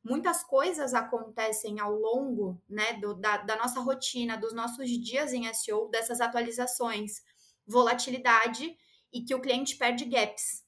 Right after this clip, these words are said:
no, no tempo mesmo. Às vezes, a gente tem que agir de uma forma muito rápida nessas atualizações,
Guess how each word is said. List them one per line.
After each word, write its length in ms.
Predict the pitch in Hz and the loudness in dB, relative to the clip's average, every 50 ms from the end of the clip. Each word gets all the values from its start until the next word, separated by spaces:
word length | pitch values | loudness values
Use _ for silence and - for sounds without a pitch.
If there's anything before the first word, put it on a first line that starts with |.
| _ | _
no, 300 | 208 220 226 233 233 233 - | -10 -6 -6 -6 -6 -2 0
no 160 | 240 262 240 | 0 0 2
tempo 260 | 269 254 262 277 311 | 2 0 0 0 0
mesmo. 260 | 285 269 233 240 233 | 0 0 0 0 0
Às 60 | 220 214 | -2 -2
vezes, 120 | 220 226 | -2 -2
a 40 | 233 | 0
gente 220 | 233 247 240 - - | 0 0 0 0 0
tem 140 | 254 247 | 0 0
que 80 | 247 254 | 0 0
agir 200 | 240 233 240 240 | 0 0 0 -2
de 100 | 240 262 | -2 -2
uma 140 | 254 247 240 | -2 0 0
forma 240 | 247 247 240 240 233 | 0 0 0 0 0
muito 240 | 240 285 - 359 | 0 0 0 -2
rápida 500 | 320 - 247 233 262 - - - 247 262 | 2 4 6 6 6 4 0 -6 -4 -4
nessas 280 | 247 233 233 - 226 226 | -2 -2 -2 -2 -2 -4
atualizações, 1080 | 220 214 226 220 220 214 208 214 208 - - 220 208 214 247 339 427 - - - - | -4 -4 -4 -4 -4 -4 -2 -2 -2 -2 -2 -2 -2 -2 -2 -2 -2 0 0 -2 -2